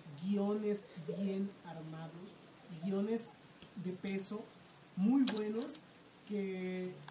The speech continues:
el sim-, la simple historia te sustenta a veces la falta de golpes que hay en ciertos capítulos.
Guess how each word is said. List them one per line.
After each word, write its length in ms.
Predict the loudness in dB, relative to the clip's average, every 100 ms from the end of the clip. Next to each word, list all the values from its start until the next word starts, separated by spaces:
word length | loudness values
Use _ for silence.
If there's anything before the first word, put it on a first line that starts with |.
| -8
el 160 | -2 -2
sim-, 280 | 2 4 4 2
la 80 | 0
simple 340 | 2 2 2
historia 540 | -2 -2 -2 0 -2 -4 -8 -20 -8
te 80 | -4
sustenta 480 | -2 -4 -4 -4 -2
a 60 | -4
veces 240 | -4 -4
la 100 | -6
falta 300 | -6 -6 -4
de 100 | -4
golpes 440 | -2 -2 -2 -4
que 100 | -6
hay 60 | -6
en 100 | -6
ciertos 260 | -6 -10 -12
capítulos. 600 | -10 -8 -4 -4 -4